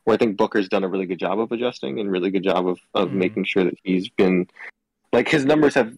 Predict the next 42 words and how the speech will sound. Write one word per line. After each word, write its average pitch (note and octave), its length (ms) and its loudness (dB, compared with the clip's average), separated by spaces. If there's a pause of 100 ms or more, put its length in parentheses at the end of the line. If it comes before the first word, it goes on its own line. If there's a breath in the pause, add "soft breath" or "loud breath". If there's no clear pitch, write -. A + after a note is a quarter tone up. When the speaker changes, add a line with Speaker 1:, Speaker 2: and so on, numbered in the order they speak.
(260)
Speaker 1:
I A2+ 100 -4
think, - 320 -6 (180)
I A#3 80 -2
don't, B2+ 340 -4
I, A#2+ 120 -4 (340)
I A#2+ 60 4
haven't C#3 260 0
looked, A2+ 280 -4
but - 120 -4
I A#2 100 -2
could G#2+ 260 -8
assume C3+ 760 -2
just A2+ 240 -6
by, G#2 260 0 (160)
with G#2+ 160 -6
the - 180 -10
eye G2+ 180 0
test A2 340 -4
and F#2+ 120 -6
with G2 120 -2 (260)
how F#2 280 -2
I've G2+ 120 -2
been F#2 180 -6
watching G2+ 380 0
them, C#3+ 280 -2 (440 loud breath)
that A2 160 2 (160)
he, A#2+ 360 2
his B2 260 0
numbers A#2 360 2
are G#2+ 180 2 (200)
far G#2 380 2
superior G2 760 -12 (960)
now G#2+ 420 0
than G2 160 -4
they G2 80 -4
were F#2+ 160 -2
at F2+ 80 -4
the - 40 -10
beginning F2+ 200 -8
of F2 40 -8
the F2+ 60 -8
season. - 340 -6